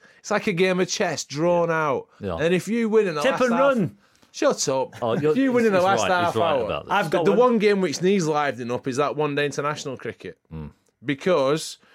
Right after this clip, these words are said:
Speaker 1: now you've got the fastness of T twenty, you've got the slowness and the skill of test matches. One-day international cricket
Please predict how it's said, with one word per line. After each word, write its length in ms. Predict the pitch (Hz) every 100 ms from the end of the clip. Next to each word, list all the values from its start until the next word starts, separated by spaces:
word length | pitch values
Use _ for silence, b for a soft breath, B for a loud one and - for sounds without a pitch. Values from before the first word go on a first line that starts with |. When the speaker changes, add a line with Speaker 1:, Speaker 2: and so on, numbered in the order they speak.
| b -
Speaker 1:
now 180 | 185
you've 220 | 196 185 156
got 200 | 165 147
the 80 |
fastness 540 | 139 226 208 - 196 -
of 120 | 147
T 240 | - 147
twenty, 340 | 139 185 190 185
you've 260 | 160 135 117
got 220 | 139 -
the 160 | 127
slowness 680 | 117 - 180 185 180 170 -
and 120 | 139 127
the 80 |
skill 680 | 117 - - 170 180 175 151 B B B
of 120 | 123
test 320 | - 220 208
matches. 500 | 151 120 - 113 156 - B B
One-day 340 | 165 196 185
international 540 | 190 175 170 156 165 147
cricket 640 | 190 175 - 110 120